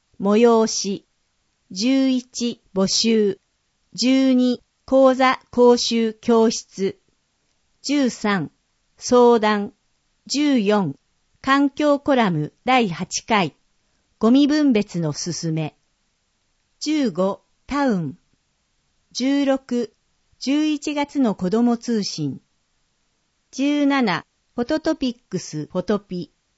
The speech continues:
十八、島津亜矢。歌怪獣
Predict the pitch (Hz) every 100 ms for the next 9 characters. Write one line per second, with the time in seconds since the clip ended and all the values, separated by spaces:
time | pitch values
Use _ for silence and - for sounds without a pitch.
0 | _ - 269 285 233 254 - 254 - _
1 | _ _ _ - 311 311 277 170 175 180
2 | 151 147 - _ _ _ _ - 208 277
3 | 285 311 294 226 202 175